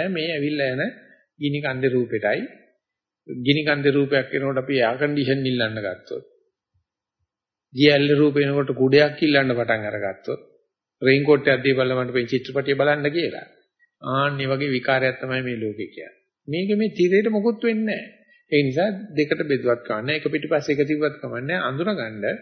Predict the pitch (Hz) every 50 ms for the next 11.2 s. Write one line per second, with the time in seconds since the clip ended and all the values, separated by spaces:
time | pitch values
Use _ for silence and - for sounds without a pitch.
0 | - _ _ _ _ _ _ _ _ _ _ _ _ _ _ _ _ - 147 147
1 | 147 143 131 135 135 147 135 131 - 147 135 139 156 143 147 143 143 147 147 165
2 | 175 - - - - - - - 110 131 156 190 - 139 - 185 170 - - -
3 | - 127 110 101 98 107 123 151 - 147 - - _ _ _ _ _ _ _ -
4 | - 120 113 110 120 139 165 180 156 117 101 98 98 107 110 - - - - -
5 | - - 196 202 190 175 175 175 175 190 196 185 196 190 185 185 - - 175 175
6 | 185 190 185 - - 214 208 202 180 156 165 175 180 180 - - 170 180 190 196
7 | 202 202 202 196 185 170 160 170 170 190 202 190 202 - 151 151 147 151 156 156
8 | 170 175 196 240 269 - - 131 123 131 143 151 151 160 170 185 233 302 359 -
9 | - - - - _ _ - - - 139 151 151 143 139 170 165 165 180 220 285
10 | 320 359 - - - - _ _ _ _ _ - 143 135 131 - 78 76 80 -
11 | - _ _